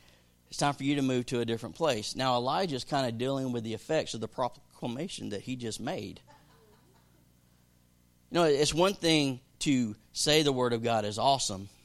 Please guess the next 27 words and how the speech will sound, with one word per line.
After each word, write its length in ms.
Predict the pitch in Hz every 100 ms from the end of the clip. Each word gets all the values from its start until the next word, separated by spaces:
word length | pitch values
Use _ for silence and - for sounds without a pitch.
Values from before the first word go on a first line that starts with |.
| _ _ _ _ _ _ _ - _ -
but 140 | 135
it's 160 | 135 139
another 280 | 139 180 175
thing 220 | 127 123
sometimes 500 | 127 117 127 113 -
you 100 | 113
have 240 | 127 113
to 60 | 110
live 560 | 104 117 131 107 101 _ _ _ _ _ -
within 280 | 110 113 107
the 60 | 107
consequences 1040 | - 180 - 107 - 101 - 101 101 110
that 80 | 107
are 80 | 104
bound 400 | 101 117 110 104
with 140 | 139
the 80 | 131
word 200 | 104 104
of 100 | 98
God. 300 | 101 - - - _ _ _ _ _ _ _ _ _ _ _ _ _ _ _ _
Sometimes 380 | - 131 160 160
God 200 | 160 156
runs 240 | 165 160 151
you 80 |
through 320 | 139 147 135 -
rough 280 | 135 143 -
seasons 720 | - 175 143 117 113 110